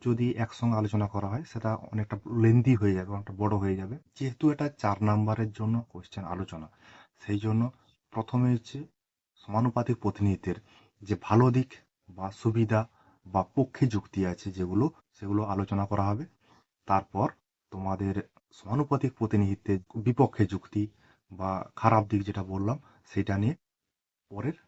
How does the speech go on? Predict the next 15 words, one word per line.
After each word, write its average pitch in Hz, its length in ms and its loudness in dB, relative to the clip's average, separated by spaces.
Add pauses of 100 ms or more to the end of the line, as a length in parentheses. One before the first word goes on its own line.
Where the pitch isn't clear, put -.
(140)
একটি - 360 -4
আলোচনাতে 101 540 -4 (340)
আলোচনা 101 480 -4 (300)
করব। 113 300 4 (280)
ঠিক 123 100 -2
আছে, 123 180 -2
তাহলে 117 280 2 (400)
আলোচনায় 107 580 2
আসা 104 280 0
যাক। 139 200 2 (2250)
সমানুপাতিক 123 680 2 (340)
প্রতিনিধিত্বের 107 640 -2 (340)
পক্ষে 120 380 -6 (280)
যুক্তি 113 520 -12 (180)
আলোচনা 104 460 -6